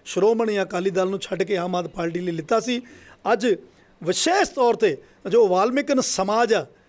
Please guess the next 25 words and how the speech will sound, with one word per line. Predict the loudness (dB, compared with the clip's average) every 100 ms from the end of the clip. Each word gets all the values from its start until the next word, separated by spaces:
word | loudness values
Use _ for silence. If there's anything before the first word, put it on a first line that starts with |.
| _ -20 _ -14
ਵੈਸਟ | -2 2 2 0
ਦਾ, | 0 0 0 -8 _ _ _ _ _ _ _ -6
ਉਹਨੇ | -2 0
ਫੈਸਲਾ | 0 -2 0 0 2
ਮੇਰੇ | 4 2
ਹੱਕ | 2 -2
'ਤੇ | -2 2 2 0 -12 _ _ _
ਸੁਣਾਤਾ, | -8 -2 0 0 2 2
ਜਾਂ | 2 0
ਕਹਿ | 2
ਲਓ | 4 2 0 -14 -2
ਜਿਹੜਾ | 2 4
ਮੈਂ | 2
ਫੈਸਲਾ | 2 0 0 0 2
ਲਿੱਤਾ | 0 2 0
ਸੀ | 0 -6 -10 -2
ਉਹਦੇ | 0 2
'ਤੇ | 0
ਉਹਨਾਂ | 0
ਨੇ | 0
ਮੋਹਰ | 0 4 4
ਲਾ | 4
ਕੇ | 2 0
ਸਾਬਤ | 0 0 0 2
ਕਰਤਾ | 0 0 0 -2